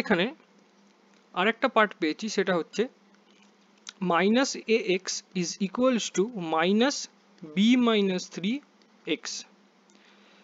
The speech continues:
তো এখানে যদি minus minus আর এক্স এক্স eliminate করে দিই, তাহলে আমরা কি পাচ্ছি? A equals to b minus three। আর b এর যে ভ্যালুটা আমরা পেয়েছি এখানে, সেটা হচ্ছে মাইনাস টু,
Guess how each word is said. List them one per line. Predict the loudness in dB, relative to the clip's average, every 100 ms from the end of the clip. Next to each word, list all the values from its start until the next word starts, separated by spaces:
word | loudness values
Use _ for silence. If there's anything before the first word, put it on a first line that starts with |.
| _ _ _ _ _
তো | 0 0
এখানে | 2 4 2 0 2
যদি | 4 4 -2 -8 _ _ _ _
minus | 4 6 6 4 4
minus | 2 4
আর | 2 2
এক্স | 2 2
এক্স | 2 0
eliminate | -2 2 2 2 2
করে | 0
দিই, | 0
তাহলে | 0 2
আমরা | 2 2
কি | 0 -2
পাচ্ছি? | -4 -6 -6 0
A | 2 2
equals | 4 4 4 2
to | 0 0
b | 0 0 2 2
minus | 2 0 0 -2
three। | -2 -2 -6 _ _ -20 -10 -4
আর | -4 2
b | 6
এর | 6 6
যে | 4
ভ্যালুটা | 6 4 4 2
আমরা | 2 0
পেয়েছি | 0 -2
এখানে, | -4 -2 -4
সেটা | -2 -2
হচ্ছে | -2 -2 -2 -4 _ _ _ _ _ _ 2
মাইনাস | 4 4 2
টু, | 0